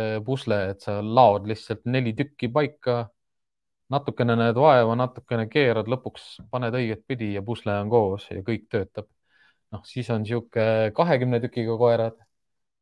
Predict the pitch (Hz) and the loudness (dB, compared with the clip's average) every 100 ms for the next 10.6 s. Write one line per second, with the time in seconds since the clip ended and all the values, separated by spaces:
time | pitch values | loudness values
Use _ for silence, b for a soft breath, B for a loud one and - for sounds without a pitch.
0 | _ _ _ _ 120 123 117 110 113 107 | _ _ _ _ -8 -4 -4 -2 -2 -2
1 | 104 107 104 190 143 123 117 113 123 117 | -4 -4 -2 2 2 2 -2 -2 -4 -6
2 | 110 110 117 117 107 101 113 107 107 107 | -4 0 0 2 0 -2 -2 -2 -2 -2
3 | 107 107 107 104 101 - _ _ _ _ | -2 -4 -4 -6 -8 -18 _ _ _ _
4 | _ _ _ _ _ _ _ - 147 175 | _ _ _ _ _ _ _ -2 2 2
5 | 110 120 117 104 101 113 107 104 104 104 | 2 -2 -4 -2 0 2 2 0 -4 -4
6 | 160 127 113 107 - - 104 101 110 104 | -2 0 0 -2 -4 -8 -6 -4 -2 -2
7 | 101 98 98 101 104 101 92 101 92 101 | -2 -4 -6 -6 -4 -4 -4 -6 -6 -8
8 | - 139 110 98 98 107 98 98 101 131 | -2 0 0 -4 -8 -10 -10 -10 -4 -4
9 | 98 113 - _ _ _ _ _ _ _ | -4 -10 -20 _ _ _ _ _ _ _
10 | _ 107 107 107 - | _ -18 -14 -16 -6